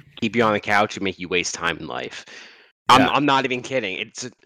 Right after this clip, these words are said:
Speaker 1: at no point are you like, "This is the best exp-," I'm a gamer. Like, I'm not ashamed to, like, play video games and, like, do
Speaker 2: Yeah.
Speaker 1: whatever. But, like, this gives no joy.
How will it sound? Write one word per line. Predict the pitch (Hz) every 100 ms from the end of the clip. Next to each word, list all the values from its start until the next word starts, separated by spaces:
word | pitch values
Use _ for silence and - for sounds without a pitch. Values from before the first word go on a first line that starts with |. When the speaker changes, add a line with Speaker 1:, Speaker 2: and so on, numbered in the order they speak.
| _ _ -
Speaker 1:
at | 117
no | 123 147
point | 156 156 151 135
are | 113
you | 117 123
like, | 113 -
"This | 165 131
is |
the | 104 98
best | 104 104 -
exp-," | - - -
I'm | 117 160
a | 202
gamer. | 127 117 87 -
Like, | 101 110 104 -
I'm | 135
not | 135 107
ashamed | - 110 101
to, | 92
like, | 78 -
play | 98 82
video | 90 90 92
games | 95 98 95
and, |
like, | 82 82 - - - _ _
do | -
Speaker 2:
Yeah. | 95
Speaker 1:
whatever. | 87 120 185 107 110 - - _ _
But, | -
like, | 123 120 -
this | 127 139 139
gives | - 143 123
no | 123 107 107 110 117
joy. | 101 95 95 98 113 139